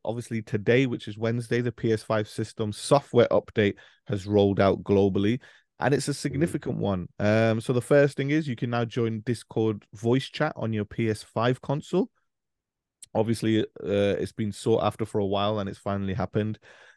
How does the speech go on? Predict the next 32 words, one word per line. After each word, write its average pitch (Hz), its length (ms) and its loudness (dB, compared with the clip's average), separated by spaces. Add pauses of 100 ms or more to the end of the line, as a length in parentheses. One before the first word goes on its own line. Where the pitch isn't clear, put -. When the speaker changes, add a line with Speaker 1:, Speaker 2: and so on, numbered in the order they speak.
(140)
Speaker 1:
as 95 220 0
well, 110 340 6
which - 240 -4
is 95 80 -4
kinda 98 300 0
cool. 120 300 2 (420)
You 110 140 0
can 113 180 2
start 135 680 2
or 117 180 6
request 110 480 4
a 117 60 2
share 127 340 4
screen 110 440 -4
from 113 260 -2
your 107 120 2
friend's 131 520 -2
profile. 104 720 -2
So - 160 -4
it's 98 100 -6
just - 140 -14
giving 101 220 0
you 101 100 4
a - 20 2
bit 95 200 0
more 101 260 0
quality 104 480 0
of 95 100 -2
life 98 300 -2
improvement 101 540 -4
on 98 100 -4
there. 107 240 0